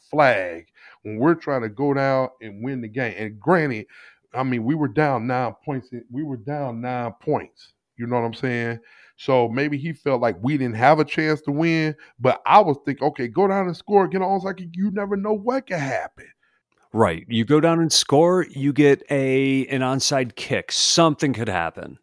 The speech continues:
Speaker 1: Right. So that was, that just, and, and once again, man, I think that part is just him, where I think the, uh, late hits, um, with T White and Poy-, was that Poyer? Yeah, that was Poyer.
Speaker 2: Poyer.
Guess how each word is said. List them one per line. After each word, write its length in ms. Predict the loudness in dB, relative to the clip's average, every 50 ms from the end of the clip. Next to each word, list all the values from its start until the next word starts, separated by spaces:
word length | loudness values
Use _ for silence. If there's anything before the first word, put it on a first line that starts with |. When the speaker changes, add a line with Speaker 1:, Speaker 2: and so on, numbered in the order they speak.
| _ 0
Speaker 1:
Right. 340 | 4 6 6 6 4 0 -10 _ _
So 420 | _ -6 -2 -2 -2 -2 -2 -4 -2
that 180 | 2 2 2 2
was, 260 | 2 -2 -4 -4 -10 -20 _ _ _ -20 -20 -20 -20 _ _
that 300 | 0 4 6 6 6 6
just, 340 | 4 0 0 0 0 -2 -4 -8 _ _ -2
and, 200 | -2 -2 -2 -2
and 220 | -4 -4 -2 -2
once 200 | -2 -4 -4 -6
again, 400 | -12 -10 -6 -4 -4 -4 -2 -2
man, 180 | -2 -4 -2 -2
I 140 | -2 -4 -4
think 340 | -4 -4 -4 -4 -4 -6 _ _ -20 -8 2
that 320 | 4 4 4 4 0 -4
part 300 | 2 2 4 4 2 0 -4
is 160 | -6 -8 -6
just 220 | -8 -8 -8 -8 -4
him, 440 | 0 2 4 4 2 2 0 -6 -10 _ _ _ _ _ _ -20 -20 _ _
where 340 | -2 2 4 4 4 6 6
I 120 | 6 4
think 320 | 4 2 -4 -4 -4 -4
the, 200 | -4 -2 -2 -2 0
uh, 300 | 2 2 2 2 -2 -4 -4
late 300 | -2 -2 0 0 -2 -2
hits, 380 | 2 2 4 4 2 -2 -8 -4 0
um, 520 | 0 2 2 2 2 0 -4 -8 -14 -16 _ _ _ _ _
with 300 | -6 -6 -6 -6 -6 _
T 200 | -6 -4 -4 -4
White 380 | 0 2 4 4 4 4 0
and 180 | -6 -12 -12 -14
Poy-, 320 | -2 2 4 4 4 4
was 140 | 0 -4 -2
that 220 | -2 -4 -4 -4 _
Poyer? 420 | -4 -2 -2 -2 -2 -2 -4 -6 -8 _ _ _ _ _ _ _ _ _ _ _ _ _ _ _ _ _ _
Yeah, 200 | -2 0 0 2
that 100 | 2 2
was 160 | 2 2 -2 -6 _
Poyer. 400 | 2 4 6 6 6 4 0 -2
Speaker 2:
Poyer. 280 | 2 2 4 4 2